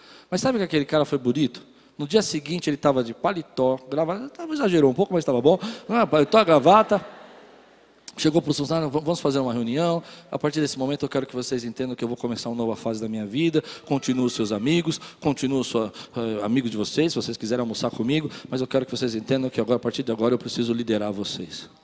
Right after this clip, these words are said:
Uau! Uau! Engraçado que quatro, cinco meses depois,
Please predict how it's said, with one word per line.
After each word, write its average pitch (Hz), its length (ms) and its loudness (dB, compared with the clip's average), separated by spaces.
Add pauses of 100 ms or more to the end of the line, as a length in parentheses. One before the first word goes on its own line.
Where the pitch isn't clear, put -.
(580)
Uau! 165 1120 0 (1080)
Uau! 196 520 -4 (920)
Engraçado 202 500 2
que 190 140 -2
quatro, 240 360 2
cinco 208 260 -2
meses 180 240 4
depois, 170 540 2